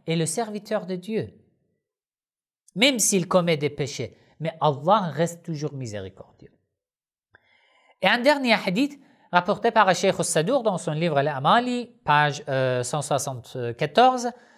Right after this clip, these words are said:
Le prophète Mohammed sallallahu alayhi wa, alayhi wa sallam dit, lorsque vous dites Ar-Rahman Ar-Rahim,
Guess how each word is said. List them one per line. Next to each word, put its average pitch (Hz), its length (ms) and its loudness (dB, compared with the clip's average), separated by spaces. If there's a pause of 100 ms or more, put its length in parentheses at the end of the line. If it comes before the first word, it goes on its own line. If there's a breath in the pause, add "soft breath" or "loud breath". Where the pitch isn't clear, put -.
(340 soft breath)
Le 208 100 4
prophète 233 320 0
Mohammed 214 300 -4
sallallahu 180 520 2
alayhi 165 220 2
wa, 151 160 2
alayhi 151 160 -2
wa 143 80 -2
sallam 139 400 2
dit, 110 180 -18
lorsque 220 500 0 (680)
vous 165 180 2
dites 226 400 0 (540)
Ar-Rahman 180 920 2
Ar-Rahim, 220 840 -4